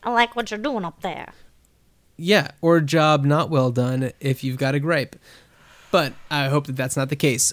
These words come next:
Speaker 2: Uh, also, and we haven't talked about this in a while, if you rate us five stars on iTunes and you leave a review with a word or phrase in quotes, we will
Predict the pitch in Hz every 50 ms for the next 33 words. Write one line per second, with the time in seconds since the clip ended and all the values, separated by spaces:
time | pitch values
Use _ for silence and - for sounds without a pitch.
0 | - _ - 160 170 170 175 175 165 - - - - 208 269 269 - 233 214 202
1 | 202 214 240 247 226 214 226 220 214 - 208 208 277 - - 220 185 160 151 151
2 | 151 156 151 - - - _ _ _ _ _ _ _ - 147 180 - - - 202
3 | 196 214 226 226 220 220 220 226 220 - _ _ _ _ _ _ _ _ _ _
4 | _ _ - - 127 156 214 269 - - 185 196 208 202 - - - - 165 147
5 | 160 180 190 - - - 185 170 180 175 175 180 170 165 156 147 139 143 - 117
6 | 95 95 101 104 107 - - - _ _ _ _ _ _ _ _ - 156 160 170
7 | 170 165 156 151 160 160 156 151 147 190 226 254 269 285 277 269 269 262 254 214
8 | 208 214 233 220 156 143 135 135 151 147 - _ _ _ _ _ _ _ - 143
9 | 147 160 160 143 - - - 143 147 147 139 147 175 190 208 226 240 202 196 202
10 | 202 - - - 196 190 190 202 190 190 196 196 180 - - 202 202 180 165 143
11 | - - 160 165 208 214 226 233 -